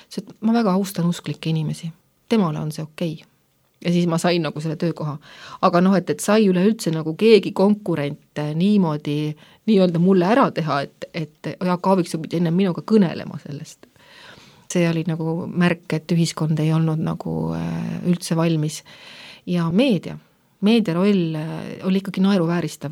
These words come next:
Ja see kindlasti tuli sellest Nõukogude ajast, kus kirikut, usklikke inimesi üldse demoniseeriti, põlastati ja naeruvääristati, häbimärgistati. Et need on nüüd need jäänukid, eks ole, aga ma täielikult tajun, et äkki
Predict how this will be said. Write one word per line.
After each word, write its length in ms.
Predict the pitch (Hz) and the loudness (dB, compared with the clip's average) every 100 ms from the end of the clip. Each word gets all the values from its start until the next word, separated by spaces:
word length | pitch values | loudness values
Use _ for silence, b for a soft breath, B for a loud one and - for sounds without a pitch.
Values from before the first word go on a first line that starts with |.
| - B B B | -12 B B B
Ja 60 | 151 | -6
see 120 | 175 | -2
kindlasti 380 | 220 214 170 165 | 2 2 2 0
tuli 220 | 180 180 170 | 0 2 0
sellest 300 | 156 151 190 | -4 0 2
Nõukogude 380 | 180 175 170 240 | 2 0 -2 2
ajast, 500 | 349 202 - - - _ | 2 0 -4 -18 -20 _
kus 380 | - 165 - - - 190 | -8 -6 -8 -12 -14 -6
kirikut, 600 | 220 208 190 - 156 - | 0 0 -2 -6 -8 -4
usklikke 460 | 202 196 - 165 160 | -4 -4 -6 -6 -4
inimesi 320 | 165 156 151 214 | -2 -4 -2 -4
üldse 300 | - - 156 156 165 | -4 -6 -4 -4 -2
demoniseeriti, 920 | 170 160 160 262 285 190 - - 156 | 0 0 -2 0 0 -2 -6 -8 -2
põlastati 720 | 214 233 190 - 165 - - 160 | 2 4 2 -4 -12 -10 -10 -6
ja 80 | |
naeruvääristati, 840 | 165 180 165 208 269 202 - - 165 | -2 -2 0 0 0 -2 -4 -10 -2
häbimärgistati. 1040 | 220 175 175 262 269 170 - 160 _ 147 151 b b b b b b b b b b 175 | 0 0 0 0 -2 -6 -8 -12 _ -6 -6 b b b b b b b b b b -4
Et 220 | 165 - 180 | -4 -2 -4
need 120 | 170 | 0
on 100 | 180 | 2
nüüd 160 | 165 175 | 2 0
need 140 | 170 | 0
jäänukid, 500 | 196 202 160 - 135 | 2 4 2 -2 -8
eks 220 | 131 - 156 | -8 -6 -4
ole, 160 | 156 | -4
aga 260 | 151 156 156 | -4 -4 -2
ma 180 | 160 160 _ - | -2 -4 _ 0
täielikult 720 | 208 214 165 170 - 156 - | 2 2 0 -2 -4 -8 0
tajun, 320 | 180 190 156 | 2 2 0
et 140 | 147 - | -6 -2
äkki 540 | 180 185 - _ - | -2 -2 -10 _ -2